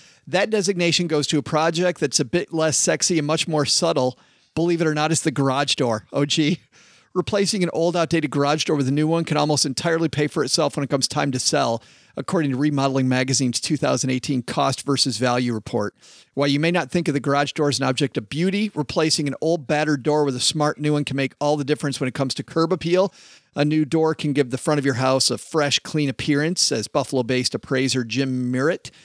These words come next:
"even if would-be buyers can't put their finger on the reason why. Other benefits, too, like improved installation, which could significantly lower your energy bills, especially in colder states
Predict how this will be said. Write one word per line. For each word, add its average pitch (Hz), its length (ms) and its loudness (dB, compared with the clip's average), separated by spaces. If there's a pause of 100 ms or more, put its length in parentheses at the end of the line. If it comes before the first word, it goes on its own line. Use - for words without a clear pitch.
(260)
"even 196 240 2
if 143 180 -2
would-be 165 400 -2
buyers 147 480 2
can't 160 220 -2
put 165 100 0
their 127 120 0
finger 147 340 0
on 127 100 2
the 123 100 -2
reason 127 380 -2
why. 104 460 -2 (400)
Other 160 180 2
benefits, 147 400 0
too, 170 160 0
like 135 200 0
improved 147 400 -2
installation, 139 680 0
which 127 160 -4
could 143 180 -2
significantly 139 600 -2
lower 135 200 0
your 120 160 -4 (100)
energy 165 300 0
bills, 120 420 -2
especially 135 580 -2
in 120 260 -6
colder 165 420 -2
states 113 460 -2